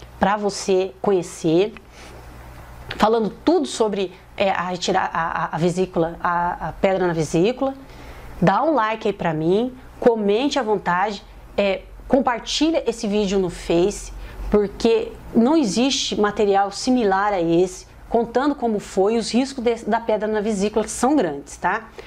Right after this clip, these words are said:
Então compartilha, compartilha com seus amigos, ajuda as pessoas a ter essa informação.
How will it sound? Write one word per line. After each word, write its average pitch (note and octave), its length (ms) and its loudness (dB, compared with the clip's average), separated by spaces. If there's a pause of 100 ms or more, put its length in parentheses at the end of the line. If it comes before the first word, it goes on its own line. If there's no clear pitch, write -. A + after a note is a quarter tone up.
(140)
Então G#3+ 160 0
compartilha, A#3+ 840 0
compartilha G#3+ 400 -4
com - 60 -10
seus G3 280 0
amigos, F#3 540 0 (160)
ajuda C4+ 280 0
as E4 100 -4
pessoas C#4 340 -4
a - 40 -18
ter B3+ 160 0
essa B3+ 180 -6
informação. A3+ 800 -4